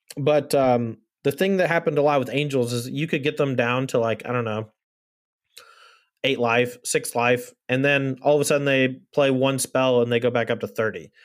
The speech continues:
because they just have so many creatures that when multiple of those types of creatures are on the battlefield, they just gain massive amounts of life. And this deck is pretty similar, but it's doing it on a much smaller scale. But that smaller scale, uh, allows itself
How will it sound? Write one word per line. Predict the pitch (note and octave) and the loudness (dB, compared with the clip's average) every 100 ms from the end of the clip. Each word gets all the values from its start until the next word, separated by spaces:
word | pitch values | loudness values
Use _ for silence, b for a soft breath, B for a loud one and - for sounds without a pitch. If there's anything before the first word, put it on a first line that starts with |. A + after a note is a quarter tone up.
| b b - | b b -6
because | B2+ C#3+ C3 | -2 0 0
they | C3+ C3 | 0 0
just | C3 | 0
have | C3+ B2+ | 0 -2
so | - C#3+ | 2 0
many | C#3+ C#3 B2+ | 2 -2 -2
creatures | D#3 C#3+ C#3 B2+ | -4 -2 0 0
that | B2+ A#2+ | 0 0
when | B2+ B2+ A#2+ A#2 - | 0 0 0 -4 -6
multiple | C3 C#3 C#3 C3+ C3 C3 | 0 0 0 -2 0 2
of | A#2+ | 2
those | B2 A#2+ | 0 0
types | B2+ B2 | -4 -6
of | - | -6
creatures | C3 B2+ A#2 | -4 0 -2
are | A#2 A2 | -2 -2
on | B2 A#2+ | -4 -2
the | |
battlefield, | A2 A#2 A#2+ - G#2+ G#2 - B B B - | -2 0 -2 -2 -6 -6 -8 B B B -4
they | C3 | -2
just | B2 A2+ | -2 -2
gain | B2 A#2+ A#2 | -2 -2 -2
massive | A#2 A#2+ B2 | -2 0 -2
amounts | A#2+ A#2 A2+ | -2 -4 -4
of | A2 | -2
life. | C3+ C3 A#2+ - | 0 0 -2 -4
And | C3 C3 | -4 -2
this | C3+ | 0
deck | C#3+ | -2
is | B2+ - _ | -2 -6 _
pretty | - D#3 | -4 -2
similar, | - G3 F3 C#3 C3 | 0 2 4 4 4
but | C3+ | 2
it's | B2+ | 0
doing | - C#3+ C3+ | 0 2 2
it | B2 | 2
on | A#2 | 0
a | A2+ | -2
much | A2+ G#2 | -4 -6
smaller | - B2 A#2+ | -4 0 0
scale. | G#2 - A#2+ E3 G#3 B B B | -2 0 2 2 0 B B B
But | C3 D#3 D3 _ - | -2 0 0 _ -2
that | C#3+ | -2
smaller | - D#3+ D#3 | 0 2 4
scale, | C#3+ - D3+ D3 C#3 C#3 - | 2 2 4 6 4 0 0
uh, | B2 B2 A#2+ - | 2 4 2 2
allows | B2+ C3+ C#3+ C3 | 2 4 2 0
itself | B2 C3 B2 A#2+ | -2 0 2 0